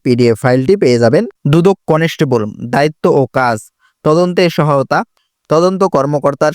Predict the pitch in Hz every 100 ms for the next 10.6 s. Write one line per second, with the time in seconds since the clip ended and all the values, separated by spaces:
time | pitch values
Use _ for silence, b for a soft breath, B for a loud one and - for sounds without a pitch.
0 | - 123 156 160 123 135 120 127 - 120
1 | 123 190 - 131 180 180 180 - 151 135
2 | 131 135 165 123 110 117 - 117 143 156
3 | - 170 180 185 180 131 131 147 139 170
4 | - 185 185 120 120 120 117 139 170 190
5 | 170 127 123 131 165 131 120 117 110 113
6 | 127 139 208 - 151 160 190 180 185 196
7 | 151 - 156 - 196 - 156 131 127 135
8 | - 135 139 175 190 196 208 196 139 135
9 | 151 151 139 123 127 151 156 120 120 -
10 | 156 170 185 165 160 180